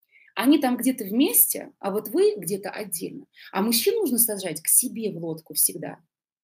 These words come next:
Мы вместе против проблемы. Что значит сажать к себе в лодку? Мы вместе против проблемы. Милый, у нас есть проблема. Твоя ревность. Я не буду с этим мириться.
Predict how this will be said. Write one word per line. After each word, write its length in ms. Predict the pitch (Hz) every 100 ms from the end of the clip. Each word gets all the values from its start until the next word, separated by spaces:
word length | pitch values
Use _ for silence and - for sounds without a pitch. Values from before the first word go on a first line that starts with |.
| _ _ _ _ _ _ _ _
Мы 240 | 214 262 208
вместе 500 | 175 180 185 - 320
против 340 | 196 208 208
проблемы. 440 | 226 196 190 151
Что 160 | 147 226
значит 220 | 240 226
сажать 320 | 214 185 180
к 40 | -
себе 260 | - 160
в 60 | 160
лодку? 240 | 156 - _ - -
Мы 180 | - 233
вместе 540 | 196 196 170 165 - -
против 300 | 202 196 -
проблемы. 500 | 196 165 160 - - _ _ _ _ _ _ _ _ _
Милый, 480 | - 220 214 165 151 _
у 100 | -
нас 260 | 196 226 -
есть 220 | 196 208
проблема. 500 | - 180 160 165 160 - _ _ _
Твоя 320 | - 185 185 202
ревность. 640 | 185 160 165 160 - - _ _ _ _ _ _ _ _ _ _ _ _ - _ _ _ _ _ -
Я 120 | 220
не 120 | 233
буду 200 | 214 202
с 80 | 202
этим 260 | 185 170
мириться. 540 | 170 165 170 - 240